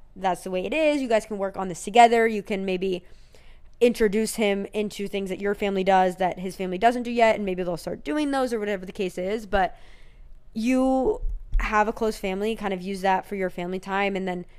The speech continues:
have these discussions with him of not making him feel uncomfortable or making him change something that he's been used to for so long, but just bring up the differences and kind of just have conversations about it without feeling like you want to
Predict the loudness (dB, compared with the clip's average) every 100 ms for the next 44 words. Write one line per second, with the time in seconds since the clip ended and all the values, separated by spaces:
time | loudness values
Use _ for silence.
0 | -12 2 2 2 -4 -2 -2 -2 -2 -4
1 | 0 0 0 0 -2 -8 -20 -20 -6 2
2 | 6 4 2 -8 -20 -20 -20 -20 -6 -2
3 | 2 0 0 -2 0 -2 0 2 2 0
4 | -4 0 2 2 0 -2 -4 -6 -6 -6
5 | -6 -4 -4 -4 -4 -4 -6 -8 -8 -8
6 | -10 -10 -8 -6 -4 -4 -4 -6 -8 -8
7 | -12 -20 -20 -20 2 2 2 -2 -2 -2
8 | -4 -20 -20 -20 -20 -20 -20 -20 -20 -10
9 | -6 -4 -4 -6 -6 -6 -6 -8 -8 -10
10 | -12 -8 -8 -8 -10 -10 -10 -12 -12 -12
11 | -12 -8 -6 -6 -4 -6 -4 -6 -8 -8
12 | -10 -10 -8 -8